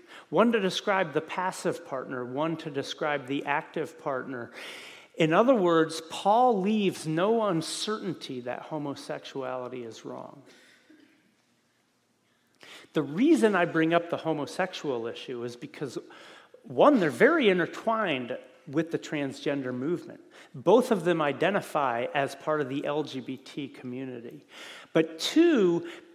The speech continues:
because many of the people who identify as transgender, they either started out as homosexual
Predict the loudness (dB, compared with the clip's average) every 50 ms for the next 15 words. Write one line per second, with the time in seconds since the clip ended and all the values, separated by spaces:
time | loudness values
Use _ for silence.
0 | _ _ -8 -6 0 2 2 2 2 2 2 4 4 6 6 6 6 6 6 4
1 | 2 0 2 0 0 2 4 2 2 2 2 4 4 4 4 6 6 6 8 6
2 | 4 4 4 2 4 4 2 0 0 -2 -4 -2 -2 0 0 -2 -4 -6 -4 -2
3 | -2 -2 -2 -2 -2 -4 -4 -6 -10 -18 -4 0 2 2 4 6 8 8 8 10
4 | 8 4 2 0 -4 -6 -2 2 4 4 4 4 4 2 4 4 6 6 4 4
5 | 2 0 0 0 -2 -4 -4 -4 -4 -4 -4 -6 -8 -8 -6 -6 -6 -6 -6 -10
6 | -12 -8 -6 -4 -4 -4 -6 -8